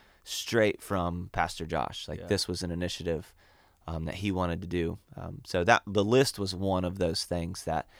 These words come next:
Speaker 1: it took some time, but like you
Speaker 2: Yeah.
Speaker 1: said, now it's like, uh, gosh, I feel like there has been so much growth,
Speaker 2: Yeah.
Speaker 1: um, with our campuses and,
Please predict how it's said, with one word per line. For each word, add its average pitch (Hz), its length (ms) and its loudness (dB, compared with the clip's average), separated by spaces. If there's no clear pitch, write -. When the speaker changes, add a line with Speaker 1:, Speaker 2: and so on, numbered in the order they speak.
Speaker 1:
it 113 80 -2
took 110 120 0
some 107 160 -4
time, 107 460 2
but 90 300 4
like 98 180 0
you 95 80 -4
Speaker 2:
Yeah. 85 60 -4
Speaker 1:
said, 90 320 2
now 95 260 2
it's - 180 -8
like, 78 300 -8
uh, 87 300 -8
gosh, 78 300 -2
I - 60 -2
feel 101 140 0
like 90 120 -4
there 78 100 -6
has 87 180 0
been 85 140 -8
so 92 180 0
much 90 260 -4
growth, 85 560 -4
Speaker 2:
Yeah. 92 300 -8
Speaker 1:
um, 85 400 -6
with 98 220 0
our 87 160 -2
campuses 90 600 -2
and, 87 120 -4